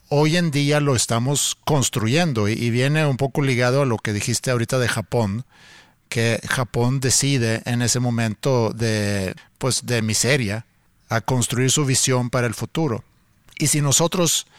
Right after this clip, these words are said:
tenemos ahorita la oportunidad de construir nuestra visión para el futuro, y si partimos de la educación y todo lo que ahorita comentaste que se requiere cambiar en la educación para que en conjunto podamos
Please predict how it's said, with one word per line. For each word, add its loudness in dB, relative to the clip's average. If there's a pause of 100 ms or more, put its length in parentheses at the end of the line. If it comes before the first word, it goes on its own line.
(140)
tenemos 0
ahorita 0
la 2
oportunidad 0
de 0
construir 0
nuestra 0
visión 2
para 0
el -2
futuro, -2
y -2
si -2
partimos 0
de 0
la 0
educación 0
y -4
todo 0
lo 0
que -4
ahorita -2
comentaste -2 (520)
que 0
se 0
requiere 0
cambiar 0 (320)
en -2
la 2
educación 0
para 0
que -4
en -2
conjunto -2
podamos 0